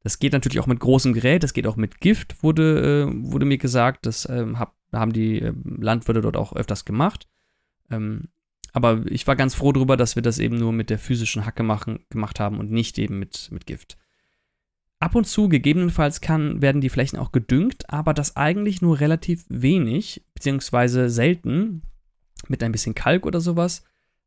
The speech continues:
Aber, ähm, dadurch, dass es so extensiv ist, wird im Grunde einfach nur versucht, dass man, also, dass der Mangel, den es dort gibt, ist Arbeitszeit. Und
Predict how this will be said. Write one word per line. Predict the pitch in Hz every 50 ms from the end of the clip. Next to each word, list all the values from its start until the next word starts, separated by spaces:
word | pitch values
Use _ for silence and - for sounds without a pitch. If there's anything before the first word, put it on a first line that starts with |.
| _ _ -
Aber, | 131 131 131 131 131 131 131 131 131 131 113
ähm, | 127 127 127 127 131 127 127 120 127
dadurch, | 131 131 127 139
dass | - - 131
es | 131 127 -
so | -
extensiv | - - 196 - - - 180 160 139 147 147 147 -
ist, | 156 156 - - 131
wird | 135 - -
im | 127 127
Grunde | - - 143 151 156 160 160 160 - -
einfach | - 135 139 - 135 127
nur | 135 131
versucht, | - 131 123 113 123 139 135 - - - - - -
dass | 131 120 - - -
man, | 120 120 117 120 120 127 _ _ _ _ _ _ _ _ _ _ _ _ _ _ -
also, | - 123 117 113 117 - _ _ _ _ _
dass | - 127 120 - -
der | - 117 117
Mangel, | 117 117 123 147 208 226 240 247 247 226 - _ - -
den | 131 135
es | 131 -
dort | - 123 - -
gibt, | 185 185 - -
ist | - - 139 - -
Arbeitszeit. | 123 113 117 110 104 - - - - - - - - - - _ _ _ _ _ _ _ _ _ _ -
Und | 127 123 120 - -